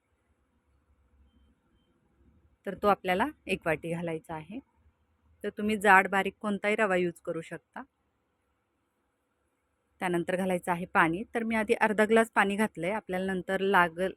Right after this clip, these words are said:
लागेल असं आपण पुन्हा घालणार आहोत पाणी, पण मी सुरुवातीला अर्धा ग्लास घातलेला आहे. त्यानंतर ह्या लाल मिरच्या आहेत, ओल्याच आहेत, तुमच्याकडे नसतील तर तुम्ही सुक्या लाल मिरच्या किंवा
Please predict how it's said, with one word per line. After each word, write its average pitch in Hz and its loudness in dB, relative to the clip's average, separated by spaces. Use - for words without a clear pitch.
लागेल 185 0
असं 185 -6
आपण 196 -10
पुन्हा 180 -2
घालणार 180 0
आहोत 180 0
पाणी, 165 -6
पण 175 -8
मी 175 -6
सुरुवातीला 175 -2
अर्धा 165 -4
ग्लास 156 -10
घातलेला 147 -12
आहे. 160 -16
त्यानंतर 220 -2
ह्या 226 2
लाल 214 6
मिरच्या 214 0
आहेत, 202 -4
ओल्याच 214 2
आहेत, 240 2
तुमच्याकडे 190 -8
नसतील 190 -8
तर 185 -12
तुम्ही 196 -6
सुक्या 202 -6
लाल 185 2
मिरच्या 185 -6
किंवा 175 -4